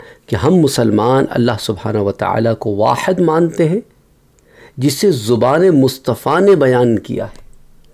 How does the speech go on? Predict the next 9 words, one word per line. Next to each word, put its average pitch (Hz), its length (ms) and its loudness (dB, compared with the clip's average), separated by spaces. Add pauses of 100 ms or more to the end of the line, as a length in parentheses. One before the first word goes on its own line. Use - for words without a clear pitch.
(460)
और 156 140 0
इसका - 380 -2
इजहार 120 640 0
हु 139 220 2
अल्लाहु 131 480 0
अहद - 500 -4
से - 180 0
हुआ 110 280 0
है। 110 240 -6